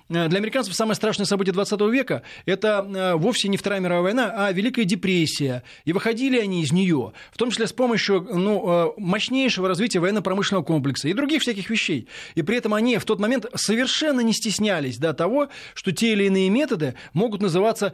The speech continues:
не вполне либеральными или не вполне капиталистическими. Им было на это наплевать. Они ставили перед собой задачу оживления экономики и дальше применяли то, что считали нужным. Одна из наших проблем сегодняшнего дня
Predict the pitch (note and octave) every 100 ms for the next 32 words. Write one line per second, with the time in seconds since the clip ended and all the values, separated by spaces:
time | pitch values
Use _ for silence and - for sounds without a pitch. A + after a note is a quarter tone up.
0 | - D#3+ A3 - G#3 G3+ G#3 F#3 F3 E3+
1 | C#3+ B2 A#2+ D#3 E3+ G3 - F3+ F#3 E3+
2 | F3+ F3 D3+ C#3+ D#3 F3 G#3 A3+ A3 G#3+
3 | A3 B3 C#4 D3+ - _ _ - - -
4 | - A3 - A#3 A3 G3+ G3+ G3+ F#3 A2
5 | F#3+ D#3 E3 F3+ B3+ C4 - D3+ F#3+ G#3+
6 | F#3+ F3 G#3 A#3+ A3 E3+ D#3+ G#3 B3 G3
7 | F#3+ G3 G#3 A3+ G#3 F#3 A#3+ C4+ - F3+
8 | - F3 G#3+ G#3+ G#3 A#3 G#3 C#3+ C#3+ A2
9 | - _ _ _ _ - D#3 G3+ G#3 F3+
10 | A3+ F3 G3+ G3 G#3 - G#3 C4+ C4 E3
11 | F#3 F3 E3+ C#3 G#2+